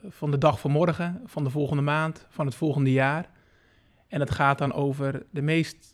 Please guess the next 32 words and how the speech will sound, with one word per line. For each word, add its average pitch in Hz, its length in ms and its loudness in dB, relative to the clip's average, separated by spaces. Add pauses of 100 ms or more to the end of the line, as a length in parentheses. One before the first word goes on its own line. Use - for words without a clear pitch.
(120)
primaire, 147 760 2 (160)
eh, - 180 -12 (500)
behoeftes. 143 640 -2
Dus - 380 -10
voldoende 151 400 2
inkomen, 156 640 2 (500)
een 131 160 -2
dak 160 200 8
boven 151 300 6
je 143 60 4
hoofd, 139 460 -2 (280)
een - 140 -6
gezondheid, 143 800 -2
eh, 135 140 -8 (460)
die, - 240 -10
die, - 240 -14 (200)
nou 143 260 -8
ja, - 220 -8
waarmee 143 300 -2
je 135 100 -2
ook, 135 320 -8 (500)
eh, 131 200 -2
je 143 80 4
leven 156 260 6
kan 143 120 -2
leiden. 127 540 -2
En 147 220 -6
voor 156 300 -4
heel 170 260 4
veel 165 100 0
mensen, 151 520 -2 (100)
eh, 151 100 -14